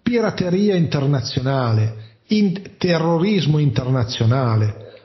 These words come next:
attentato a una, a una dorsale strategica europea. Nessuno ha detto beh. Andiamo avanti, ma non è finita.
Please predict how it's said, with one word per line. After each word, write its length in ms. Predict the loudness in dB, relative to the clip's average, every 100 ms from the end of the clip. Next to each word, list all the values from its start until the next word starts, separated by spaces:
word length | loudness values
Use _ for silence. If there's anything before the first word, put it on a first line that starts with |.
| -10
attentato 800 | -10 -6 -2 0 0 -2 -2 -2
a 40 |
una, 400 | 0 0 0 -2
a 100 | 0
una 200 | 0 2
dorsale 600 | 0 -2 -2 -2 0 0
strategica 840 | -2 -4 -4 -2 -2 0 0 -2
europea. 960 | -2 0 0 -2 -2 0 0 -2 -4 -16 -14 -2
Nessuno 640 | 0 0 -2 0 0 0
ha 40 |
detto 500 | 0 0 -2 -4 -6 -6 -14
beh. 560 | -6 -2 -2 -2 -6 -20 _ _ _ _ _ _ _ _ _ -4
Andiamo 300 | -2 0 -2
avanti, 180 | -4 -4
ma 80 |
non 160 | -4 -2
è 80 | -4
finita. 720 | -2 0 0 0 -2 -4 -8